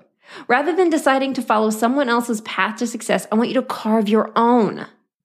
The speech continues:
I want you to carve a path that you are excited about, that you are confident about, one that brings you such joy and accomplishment on the things that actually matter to you. When I teach this in a group program,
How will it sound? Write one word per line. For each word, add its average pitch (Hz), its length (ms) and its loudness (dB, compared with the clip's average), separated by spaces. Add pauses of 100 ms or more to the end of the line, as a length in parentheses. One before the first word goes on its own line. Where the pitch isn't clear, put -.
(180)
I 233 100 0
want 247 280 2
you 320 100 4
to 285 80 0
carve 269 320 -4
a 240 60 -2
path 240 340 -4
that - 100 -14
you 226 120 0
are 214 100 2
excited 208 720 0
about, - 340 -2
that - 60 -16
you 226 140 -4
are 214 60 -4
confident 226 640 0
about, - 360 -2
one 247 260 2
that 254 180 0
brings 240 320 0
you 208 60 2
such 220 340 -6
joy 226 500 2
and 190 80 -2
accomplishment 220 760 -2
on 214 80 4
the 214 80 4
things 214 320 2
that 220 240 0
actually 220 640 -6 (400)
matter 208 260 2
to 196 200 -8
you. - 100 -12 (580)
When 226 160 2
I 294 120 2
teach 294 280 -2
this - 240 -8
in - 140 -2
a 196 60 0
group 233 260 -2
program, - 420 -10